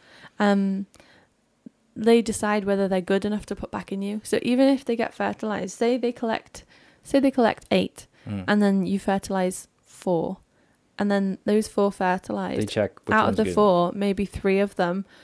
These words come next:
Speaker 1: turn to blastocysts, but maybe out of the three, there'll only be one potentially viable good blastocyst.
Speaker 2: Mm.
Speaker 1: And sometimes all three or four would be viable, and then the ones they don't put in you, they stick into the freezer.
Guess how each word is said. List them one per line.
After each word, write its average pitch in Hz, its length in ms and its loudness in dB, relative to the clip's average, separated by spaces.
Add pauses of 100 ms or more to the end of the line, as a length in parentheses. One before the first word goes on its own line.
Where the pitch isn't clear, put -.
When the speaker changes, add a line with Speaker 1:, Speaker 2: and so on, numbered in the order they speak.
(100)
Speaker 1:
turn 190 260 0
to - 60 -14
blastocysts, - 800 -6
but - 120 -4
maybe 196 440 -2
out 208 180 -4
of - 40 -14
the 190 100 -4
three, 190 320 0
there'll 185 320 -2
only 190 240 0
be 180 460 -2
one 180 640 -2 (880)
potentially 196 500 -4
viable 185 460 2
good 185 440 0
blastocyst. 202 640 -6 (260)
Speaker 2:
Mm. 101 200 -6 (280)
Speaker 1:
And 208 160 0
sometimes 247 600 2
all 208 200 -2
three 208 400 0
or 190 120 0
four 190 360 2
would 175 180 -2
be 175 400 -4
viable, 190 560 0 (300)
and 214 100 0
then 208 100 4
the 202 100 2
ones 202 220 2
they 196 100 2
don't 190 260 0
put - 160 -2
in 190 160 -4
you, 180 220 -2
they 190 100 -4
stick - 260 -10
into 190 180 -6
the - 80 -6
freezer. 185 440 -4